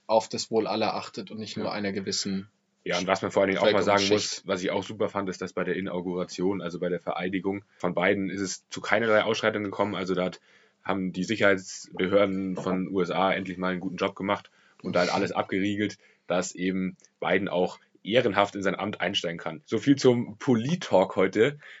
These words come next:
Speaker 2: Ähm,
Speaker 1: <laughs>
Speaker 2: sehr schwere Kost bis jetzt, aber muss
Speaker 1: Ja.
Speaker 2: auch mal sein.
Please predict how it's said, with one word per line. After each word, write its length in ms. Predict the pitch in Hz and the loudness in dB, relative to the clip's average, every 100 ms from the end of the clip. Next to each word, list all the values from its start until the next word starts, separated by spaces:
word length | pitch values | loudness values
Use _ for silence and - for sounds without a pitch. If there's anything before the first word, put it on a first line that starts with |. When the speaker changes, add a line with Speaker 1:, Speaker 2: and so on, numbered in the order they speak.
| _ | _
Speaker 2:
Ähm, 540 | - 104 104 113 104 95 | 4 6 6 4 2 0
Speaker 1:
<laughs> 40 | |
Speaker 2:
sehr 180 | 95 110 | 4 4
schwere 280 | - 117 113 | 6 6 6
Kost 320 | - 131 - | 2 0 0
bis 140 | 92 | -4
jetzt, 260 | 90 98 - | 0 -2 -2
aber 300 | 95 98 110 | 0 2 2
muss 140 | 110 139 | 4 4
Speaker 1:
Ja. 100 | 127 | 4
Speaker 2:
auch 60 | |
mal 160 | 113 92 | 4 0
sein. 280 | 87 113 | 0 -2